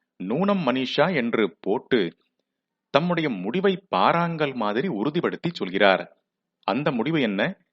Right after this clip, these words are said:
ஞானிகளின் விஷயத்தில் ஜாதி, குலம், வயசு, அந்தஸ்து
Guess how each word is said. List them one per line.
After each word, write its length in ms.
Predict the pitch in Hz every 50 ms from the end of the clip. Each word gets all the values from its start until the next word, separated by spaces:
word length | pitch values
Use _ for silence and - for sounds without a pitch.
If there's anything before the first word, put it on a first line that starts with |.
| _ _ _ _ _ _ _
ஞானிகளின் 640 | 101 95 92 92 107 175 202 214 190 185 170 160 147
விஷயத்தில் 540 | 110 107 107 127 131 135 - - 147 131 131 120
ஜாதி, 420 | 90 - 90 90 98 156 160 165 151 131 -
குலம், 360 | - - 107 113 147 165 135
வயசு, 380 | 95 90 95 117 127 - - 131 113
அந்தஸ்து 520 | 85 87 104 120 135 123 - - 120 110